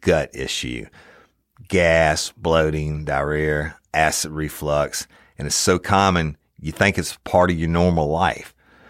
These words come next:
But eighty percent of your immune system lives in your gut,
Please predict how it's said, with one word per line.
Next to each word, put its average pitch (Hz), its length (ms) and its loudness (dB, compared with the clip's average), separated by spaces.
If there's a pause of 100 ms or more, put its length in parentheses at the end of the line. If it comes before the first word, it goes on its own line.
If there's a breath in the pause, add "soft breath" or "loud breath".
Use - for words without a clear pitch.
(380 soft breath)
But 73 220 -6 (140)
eighty 104 320 4
percent 98 540 2
of 78 140 -6
your 78 120 0
immune 85 300 2
system 78 440 -4
lives 78 540 0
in 76 240 -6
your 71 140 -10
gut, 71 500 -4